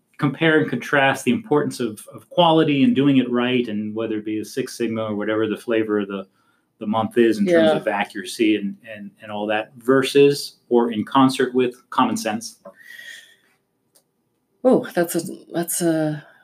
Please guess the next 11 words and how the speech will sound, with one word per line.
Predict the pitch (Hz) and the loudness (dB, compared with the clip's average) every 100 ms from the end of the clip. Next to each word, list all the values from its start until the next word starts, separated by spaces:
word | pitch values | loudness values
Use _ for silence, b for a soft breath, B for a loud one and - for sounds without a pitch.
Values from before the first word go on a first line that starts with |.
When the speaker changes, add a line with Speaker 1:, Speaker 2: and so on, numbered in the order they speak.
| - | -8
Speaker 2:
tough | 185 165 160 | -4 -4 -2
one. | 135 - - _ _ _ _ _ _ _ 196 _ _ _ _ _ _ _ _ _ _ _ _ _ 392 _ _ _ _ _ _ _ _ _ _ _ - | -2 -2 -8 _ _ _ _ _ _ _ -20 _ _ _ _ _ _ _ _ _ _ _ _ _ _ _ _ _ _ _ _ _ _ _ _ _ 2
If | 208 208 | 2 6
you're | 202 | 6
not, | 196 196 202 220 233 226 - _ | 8 6 6 4 4 2 -2 _
if | 208 | -2
you | 208 | 2
don't | 202 247 302 | 4 4 4
have | - 240 233 226 226 220 - - _ _ _ _ _ _ _ _ _ _ - | 0 -2 2 2 0 -2 -10 -20 _ _ _ _ _ _ _ _ _ _ -12
a | |
quality | - - - 202 196 196 202 202 196 185 180 | -12 -16 -4 2 4 4 4 2 2 -2 -8